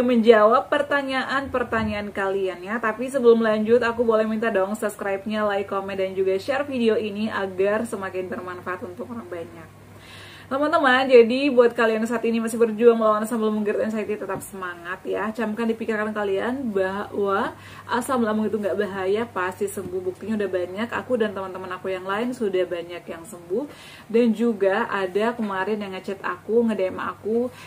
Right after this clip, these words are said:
ada yang sudah berjuang empat belas tahun, ada yang sudah berjuang sembilan tahun, ada yang berjuang tujuh tahun, dan lain-lain. Mereka tuh udah sembuh total saat ini.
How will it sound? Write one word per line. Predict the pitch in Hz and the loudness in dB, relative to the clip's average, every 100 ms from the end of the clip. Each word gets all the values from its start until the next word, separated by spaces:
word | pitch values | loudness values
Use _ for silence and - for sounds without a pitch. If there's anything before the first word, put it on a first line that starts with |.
| - | -8
ada | 202 202 220 | -2 4 4
yang | 233 | 4
sudah | 247 208 | 2 2
berjuang | 214 196 214 214 233 | 2 2 2 2 0
empat | 226 | 0
belas | 214 214 214 | 2 0 0
tahun, | 247 262 247 240 233 | 0 2 2 2 2
ada | 214 202 | 0 -2
yang | 190 | -2
sudah | 190 | -2
berjuang | 190 190 175 208 208 220 233 226 | 0 -2 -2 0 2 2 2 0
sembilan | 214 220 214 214 | -2 0 0 -2
tahun, | 214 240 277 233 233 226 220 | -2 0 0 2 4 4 2
ada | 202 | -4
yang | 196 196 | -2 -2
berjuang | 202 196 208 214 214 | -2 0 -2 -2 -6
tujuh | 196 214 | -4 -4
tahun, | 208 202 233 | -2 -2 0
dan | 214 202 | -2 -2
lain-lain. | 196 196 190 208 | -4 -4 -4 -4
Mereka | 220 214 | -4 -4
tuh | 233 | -2
udah | 214 214 | -2 -2
sembuh | 226 208 214 | -4 -2 -4
total | 208 196 - 190 190 | -4 -6 -8 -10 -8
saat | 180 175 | -10 -12
ini. | 185 180 | -14 -14